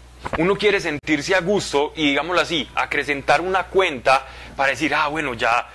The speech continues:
voy a depender de lo que tenga en una cuenta y así me voy a evitar el trabajo de ir y pedirle a Dios algo". Ese tipo de oraciones Dios no las va a contestar. Por, eh, es el, el que busca su autodependencia,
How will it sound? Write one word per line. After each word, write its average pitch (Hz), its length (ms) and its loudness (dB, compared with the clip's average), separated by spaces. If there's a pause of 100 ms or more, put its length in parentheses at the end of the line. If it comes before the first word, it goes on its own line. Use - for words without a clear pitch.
(140)
voy 147 220 0
a 175 60 0
depender 135 520 -2
de 120 80 -4
lo 117 160 -2
que 131 120 -4
tenga 147 260 -2
en 175 80 -4
una 180 180 -4
cuenta 185 520 -2 (540)
y 147 100 0
así 180 200 -2
me 151 120 0
voy 127 220 0
a 147 40 0
evitar 127 260 -4
el 143 120 -4
trabajo 135 360 0
de 117 80 -4
ir 110 100 -8
y 123 40 -10
pedirle 107 400 -8
a - 20 -8
Dios 117 240 -10
algo". 95 320 -6 (1300)
Ese 147 180 -4
tipo 160 220 -4
de 135 100 0
oraciones 143 300 -6
Dios 113 100 -8
no 117 80 -8
las 123 160 -4
va 127 40 0
a 123 40 -8
contestar. 104 480 -10 (2000)
Por, 139 220 -2
eh, 156 180 2
es 160 140 -4
el, 170 160 0
el 160 100 -2
que 165 80 0
busca 165 260 0
su 196 80 -4
autodependencia, 156 960 -2